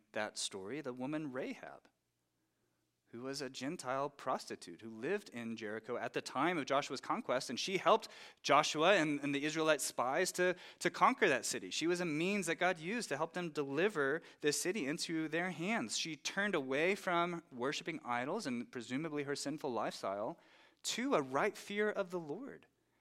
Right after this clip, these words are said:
And God delivered her and delivered his people through it. And she goes on to marry into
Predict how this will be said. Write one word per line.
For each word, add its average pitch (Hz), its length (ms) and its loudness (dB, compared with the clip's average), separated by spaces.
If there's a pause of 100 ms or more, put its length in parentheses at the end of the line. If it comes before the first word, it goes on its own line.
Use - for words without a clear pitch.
(300)
And 117 80 -10
God 131 160 -4
delivered 139 440 -6
her 110 420 -8 (420)
and 110 80 -14
delivered 127 380 -6
his 120 140 -8
people 101 440 -10 (320)
through 165 340 -10
it. - 200 -16 (1600)
And 117 100 -10
she 143 220 -6
goes 156 220 -2
on 113 180 -2
to 113 120 -10
marry 117 340 -4
into 123 680 -6